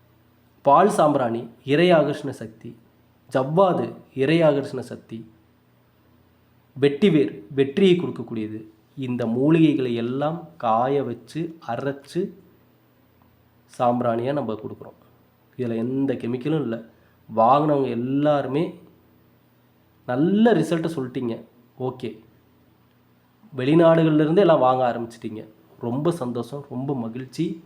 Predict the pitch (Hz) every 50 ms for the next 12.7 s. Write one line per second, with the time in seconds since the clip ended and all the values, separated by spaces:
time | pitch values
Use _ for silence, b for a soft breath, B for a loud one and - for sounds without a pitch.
0 | - _ _ _ _ _ _ - 131 135 147 160 160 165 185 190 170 135 135 139
1 | 151 180 202 196 220 202 175 156 151 165 185 190 185 190 175 165 156 147 147 139
2 | 131 131 139 160 170 170 - 175 160 143 131 127 135 135 156 175 160 175 175 180
3 | 175 165 - 151 147 - - 143 147 185 226 240 233 - - - 147 147 139 139
4 | 131 131 143 165 180 165 151 135 139 165 - 131 123 120 - 131 117 110 - 117
5 | 139 143 147 175 180 175 180 180 175 202 208 196 175 156 143 143 143 165 151 143
6 | 131 120 117 120 123 123 - 131 117 110 - - b b b b b b b b
7 | - 127 131 139 160 175 180 175 185 190 202 190 147 131 127 139 151 165 160 160
8 | 147 151 147 143 143 139 147 160 - - 127 123 120 - 131 120 113 110 117 117
9 | 117 - - _ _ _ _ _ _ _ _ _ _ _ _ _ _ _ _ _
10 | _ _ _ _ _ 147 139 143 147 151 151 147 147 151 147 147 147 160 160 165
11 | 160 160 160 151 156 151 - 170 175 196 196 190 170 156 160 160 170 180 185 202
12 | 214 208 190 175 170 175 190 196 190 196 190 190 208 220